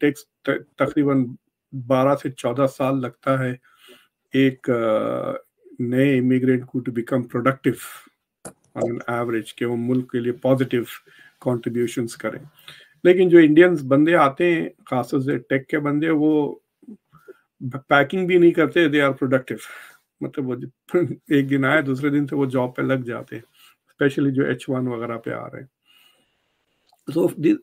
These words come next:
so the U S has a lot of benefit। इंडिया को भी बहुत बेनिफिट है, सबसे ज़्यादा रेमिटेंसेस अमेरिका से जाते हैं। अ, इंडिया के लिए America is a source of employment, इंडिया का सबसे बड़ा ट्रेडिंग पार्टनर है। अ,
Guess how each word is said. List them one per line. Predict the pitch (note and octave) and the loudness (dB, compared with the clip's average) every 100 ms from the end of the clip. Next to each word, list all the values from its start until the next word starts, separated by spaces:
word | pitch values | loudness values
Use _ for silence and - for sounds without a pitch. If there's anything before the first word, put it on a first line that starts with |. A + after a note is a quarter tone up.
| - | -6
so | - F#3 | -2 0
the | F3 E3 | 0 0
U | F#3 | 0
S | G#3 F3+ | 0 -2
has | - D3 | -6 -6
a | C#3 | -4
lot | C3 C3+ | -2 -2
of | B2+ | -6
benefit। | A#2+ A2+ B2 C#3+ C#3 | -6 -8 -8 -8 -4
इंडिया | D3+ E3+ F3+ | 0 2 0
को | F3+ | -2
भी | D3 D3+ | -2 -2
बहुत | A#2 B2+ A#2 | -2 -6 -6
बेनिफिट | B2 A#2+ A#2+ C3 C#3 | -8 -10 -10 -12 -14
है, | |
सबसे | C3+ C3+ - C#3 | -12 -12 -10 -8
ज़्यादा | B2+ B2+ | -6 -6
रेमिटेंसेस | C3 B2+ C3 B2+ B2+ - B2+ - | -6 -4 -4 -4 -8 -8 -10 -10
अमेरिका | B2 B2 B2 - C3+ | -10 -8 -10 -8 -10
से | - | -10
जाते | B2+ A#2+ - | -10 -10 -10
हैं। | B2+ B2 B2 - - - - - - _ - | -10 -8 -10 -14 -20 -20 -20 -20 -20 _ -8
अ, | - A2 - | -6 -4 -6
इंडिया | - B2 B2 B2 | -4 -4 -2 -2
के | C3 C3 - A#2 | -4 -8 -6 -4
लिए | A2+ A#2+ B2 C2 - - - _ _ - - _ _ - | -2 -2 -2 -4 -8 -12 -16 _ _ -20 -20 _ _ -8
America | B2 A#2+ C3 B2 | -2 -2 -2 -2
is | A#2+ | -4
a | |
source | G#2+ - A#2+ B2 | -6 -4 -4 -6
of | C3 | -6
employment, | A#2+ A2+ B2 C3+ C3 C3+ C3 - _ | -8 -6 -2 0 0 -2 -6 -16 _
इंडिया | B2+ B2 B2 | -4 -2 -2
का | B2 C3+ | -4 -10
सबसे | - C3 C3 | -10 -10 -8
बड़ा | A#2 B2 | -6 -6
ट्रेडिंग | B2 - C3+ D#3 C#3 | -8 0 2 2 0
पार्टनर | C#3 C3 C3+ C3 B2+ | -4 -4 -2 -4 -4
है। | A#2+ - _ _ - _ _ _ - | -8 -10 _ _ -20 _ _ _ -12
अ, | A#2 - | -10 -12